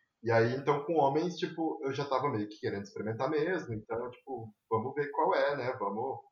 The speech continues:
vamos testar, vamos experimentar o que, que é legal, o que não é e tal. Então, eu não tive problema. Eu sou uma pessoa muito aberta, assim, pra, pra novas experiências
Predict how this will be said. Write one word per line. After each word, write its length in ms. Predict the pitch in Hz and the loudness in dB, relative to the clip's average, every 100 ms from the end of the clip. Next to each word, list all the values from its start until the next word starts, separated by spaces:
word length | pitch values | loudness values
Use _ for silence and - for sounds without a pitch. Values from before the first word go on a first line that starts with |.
| _ _ - | _ _ -8
vamos 200 | 101 101 | -6 -4
testar, 680 | 135 - 117 117 135 117 | -4 0 4 6 6 4
vamos 220 | 113 101 - | 0 -6 -6
experimentar 440 | 123 107 107 104 | -6 -6 -2 -2
o 120 | 107 | -2
que, 120 | - 123 117 117 _ _ | -8 -16 -16 -20 _ _
que 60 | - | -4
é 40 | |
legal, 300 | 113 113 110 | -2 0 0
o 20 | 107 | -2
que 120 | 113 | -6
não 140 | 131 | -6
é 360 | 131 120 135 113 | -4 -2 -2 -2
e 80 | 107 | -4
tal. 240 | 104 98 - _ _ _ _ 113 | -6 -8 -12 _ _ _ _ -12
Então, 360 | 107 117 131 | 0 2 4
eu 80 | 135 | 2
não 140 | 170 | 0
tive 280 | 180 170 156 | 0 -2 -2
problema. 520 | - 165 127 135 139 120 - _ - - - | -2 0 2 2 0 -2 -8 _ -16 -14 -2
Eu 100 | 139 | 0
sou 360 | 143 185 202 156 | 4 4 4 2
uma 160 | 135 139 | 0 0
pessoa 220 | 120 120 | -4 -4
muito 160 | 113 110 | -2 -2
aberta, 500 | - 98 95 95 - | 0 -2 -2 -4 -12
assim, 240 | - 101 95 _ - | -14 -14 -16 _ -10
pra, 180 | 95 92 - _ _ _ | -8 -8 -10 _ _ _
pra 100 | 104 101 | -2 0
novas 220 | 98 101 | 0 0
experiências 720 | - - 104 95 95 - 98 | -2 -2 -2 -2 -6 -10 -14